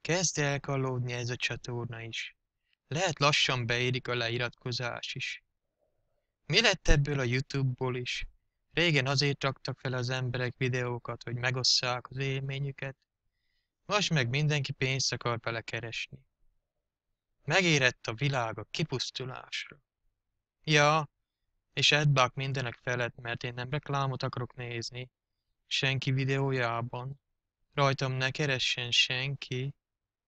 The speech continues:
Ha, ha. Hallgass meg a, hallgass meg a kis trót. Hallgass meg, hogy mit beszél. <laughs> Tehát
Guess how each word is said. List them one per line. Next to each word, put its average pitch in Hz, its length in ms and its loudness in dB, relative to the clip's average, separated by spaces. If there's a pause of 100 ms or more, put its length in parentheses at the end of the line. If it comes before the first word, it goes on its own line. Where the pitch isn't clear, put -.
(600)
Ha, 214 160 6 (580)
ha. 156 800 8 (1160)
Hallgass 175 640 10
meg 160 240 8
a, 151 280 6 (100)
hallgass 196 520 6
meg 160 200 6
a 139 100 6
kis - 360 2
trót. 127 600 6 (320)
Hallgass 147 480 2
meg, 123 320 -2 (1500)
hogy 127 140 -4
mit 127 240 -2
beszél. 123 460 2 (1300)
<laughs> 175 560 6 (2250)
Tehát - 360 2